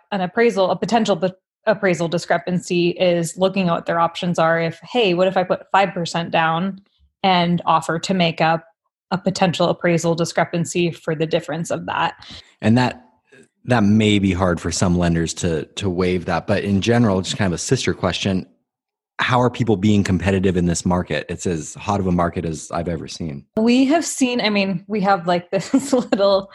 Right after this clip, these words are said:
Speaker 1: marketing piece that we send to any new borrower that we talk, <laughs> any new buyer and borrower that we talk to. That's basically, like, one oh one ways to strengthen your offer because you are going to need those tools.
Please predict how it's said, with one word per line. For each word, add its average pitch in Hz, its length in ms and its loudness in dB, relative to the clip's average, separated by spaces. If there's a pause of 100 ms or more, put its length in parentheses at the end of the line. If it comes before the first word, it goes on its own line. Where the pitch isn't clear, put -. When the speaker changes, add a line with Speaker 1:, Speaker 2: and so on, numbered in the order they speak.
(360)
Speaker 1:
marketing 202 600 2
piece 208 280 -4
that 180 160 0
we 196 140 0
send 180 380 -2
to 180 360 0 (140)
any 175 240 -2
new 170 160 -4
borrower 180 520 0
that 190 260 2
we 202 280 -2
talk, - 280 -2
<laughs> - 40 -6
any 240 220 2
new 226 200 2
buyer 190 400 2
and 190 160 0
borrower 185 340 4
that 180 120 2
we 190 80 0
talk 180 340 0 (100)
to. 185 300 -2 (380)
That's 190 320 0 (160)
basically, 185 760 -2 (100)
like, 170 240 -2
one 165 260 0
oh 165 100 0
one 170 480 0
ways 180 400 0
to 185 160 -2
strengthen 185 480 0
your 170 140 0
offer - 380 -2
because 190 560 -4
you 185 280 -6
are 180 140 -4
going 185 320 -4
to 190 140 -6
need 185 240 -4
those 190 220 -2
tools. 190 440 -2